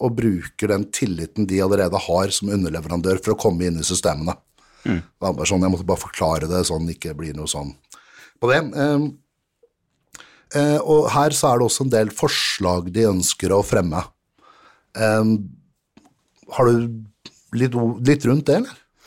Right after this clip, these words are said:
Speaker 2: Ja, altså, <clears throat> det handler jo om det man ser på her, da. Det
Speaker 1: Ja.
Speaker 2: er å se på hva, eh, og det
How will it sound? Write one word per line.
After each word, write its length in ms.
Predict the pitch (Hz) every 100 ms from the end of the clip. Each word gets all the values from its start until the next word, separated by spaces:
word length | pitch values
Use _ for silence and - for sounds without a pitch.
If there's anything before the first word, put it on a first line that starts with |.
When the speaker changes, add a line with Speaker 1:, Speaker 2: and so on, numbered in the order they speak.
| - - - -
Speaker 2:
Ja, 100 | 143
altså, 160 | 151 - - _
<clears throat> 320 | - 139 123 139
det 100 | 139
handler 260 | 123 107
jo 100 | 104
om 160 | 107 110 107
det 100 | 110
man 200 | 120 120 113
ser 460 | - - 95 87 -
på 100 | 120
her, 120 | 147
da. 140 | 120 76
Det 160 | - 110
Speaker 1:
Ja. 60 | 110
Speaker 2:
er 60 | 101
å 60 |
se 180 | - 90
på 220 | - 104 101 - - _ - 92 -
hva, 160 | 92 110 120 - _ - - _ 104
eh, 400 | 98 95 95 95
og 80 | -
det 140 | 107